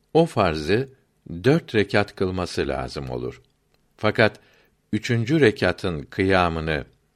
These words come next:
ve rükûnu tekrarlaması lazım olur. Çünkü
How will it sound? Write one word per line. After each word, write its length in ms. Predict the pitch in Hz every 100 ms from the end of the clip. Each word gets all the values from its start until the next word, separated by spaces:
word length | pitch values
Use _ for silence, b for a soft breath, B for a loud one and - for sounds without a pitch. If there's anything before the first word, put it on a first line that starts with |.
| _ -
ve 160 | 98 101
rükûnu 600 | 98 - 107 101 117 120
tekrarlaması 840 | 95 - 95 92 85 87 - 92
lazım 400 | 69 62 58 62
olur. 300 | 58 - - _ _ _ _ _ b b b
Çünkü 500 | - 123 120 101 78